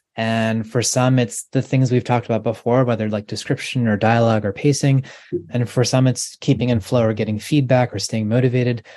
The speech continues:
I think every writer is gonna gravitate towards the part, the tools that help them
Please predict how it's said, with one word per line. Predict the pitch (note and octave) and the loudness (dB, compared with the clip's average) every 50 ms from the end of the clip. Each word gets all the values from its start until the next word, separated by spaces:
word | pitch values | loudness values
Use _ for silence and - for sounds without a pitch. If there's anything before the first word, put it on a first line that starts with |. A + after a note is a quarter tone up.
| - - _ _ _ _ _ | -20 -20 _ _ _ _ _
I | - C3+ | -2 -2
think | C3+ - E3 D#3+ - - | 0 0 0 0 -2 0
every | - C#3+ C#3 D3+ D3 | 0 4 4 6 6
writer | C#3 C3+ C3+ B2+ B2+ | 6 6 6 4 2
is | B2 - | 0 0
gonna | - A#2+ A#2+ | -2 -2 -2
gravitate | A2+ G#2+ A2+ A2 A2 A2+ G#2+ A2 - A2+ A2+ G#2+ - | 0 0 0 0 0 0 -2 -4 -4 -6 -6 -6 -8
towards | - - - A2+ G#2+ A2 A2 G#2+ - - | -12 -8 -6 -4 -4 -2 -4 -6 -6 -8
the | - A2+ | -8 -8
part, | - - - - B2+ C3 - | -8 -10 -8 -8 -8 -6 -4
the | - C#3 | -2 -4
tools | - - - D#3 D#3 D#3+ D#3 C#3 | -4 -2 0 2 4 4 4 4
that | C3 A#2+ | 2 0
help | A2 A#2+ A#2 - | 0 -2 -2 -2
them | A2+ A2+ A2+ A2 A2+ | 0 0 0 -2 -4